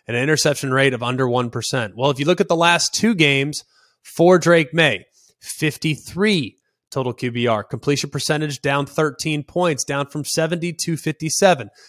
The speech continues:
Yards per attempt down from nine and a half to five and a half. Touchdown to interception ratio went from eleven to one to even. Even. Okay, not good when it comes to their touchdown interception ratio, and his interception rate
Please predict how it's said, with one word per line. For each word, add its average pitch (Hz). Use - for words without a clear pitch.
Yards 156
per 170
attempt 160
down 135
from 135
nine 147
and 151
a 143
half 156
to 143
five 175
and 139
a 110
half. 104
Touchdown 175
to 170
interception 180
ratio 156
went 143
from 139
eleven 160
to 165
one 180
to 160
even. 160
Even. 175
Okay, 175
not 160
good 185
when 135
it 127
comes 139
to 139
their 143
touchdown 139
interception 151
ratio, 151
and 147
his 156
interception 147
rate 170